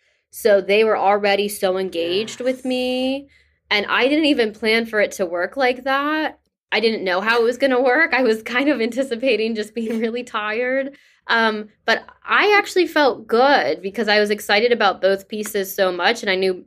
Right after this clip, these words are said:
Speaker 1: both the podcast and the course was gonna help a lot of people. And then their energy and their excitement fueled me to keep going. I was like, "Oh, this is awesome. They're so excited." And, and it was just a really beautiful way to do both.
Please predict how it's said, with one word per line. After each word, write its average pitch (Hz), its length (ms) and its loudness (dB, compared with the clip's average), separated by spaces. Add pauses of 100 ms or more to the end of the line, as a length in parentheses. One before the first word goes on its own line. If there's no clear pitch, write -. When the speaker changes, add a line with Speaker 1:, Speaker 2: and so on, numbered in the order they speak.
Speaker 1:
both 196 300 2
the 185 80 -6
podcast 208 500 0
and 180 100 -8
the 175 40 -10
course 208 300 -4
was 180 100 -12
gonna 170 160 -6
help 180 220 -8
a 185 40 0
lot 175 180 -6
of 165 100 -10
people. 180 580 -6 (320)
And 202 160 2
then 196 240 2
their 226 520 2
energy 208 420 2
and 180 180 -2
their 202 220 2
excitement 220 840 -2 (280)
fueled 226 520 2
me 208 220 0
to 196 80 -2
keep - 320 -12
going. 135 500 0
I - 120 -4
was 180 120 -2
like, - 260 -6
"Oh, 294 200 0
this 302 180 0
is 269 100 -2
awesome. 254 380 0
They're 269 140 0
so 294 160 0
excited." 240 520 0
And, 190 120 -4
and 190 360 -6 (200)
it 226 80 2
was 220 80 4
just 240 160 0
a 226 80 2
really 220 440 2 (140)
beautiful 202 540 -2
way 180 440 0 (300)
to - 80 -6
do 190 160 0
both. 202 340 2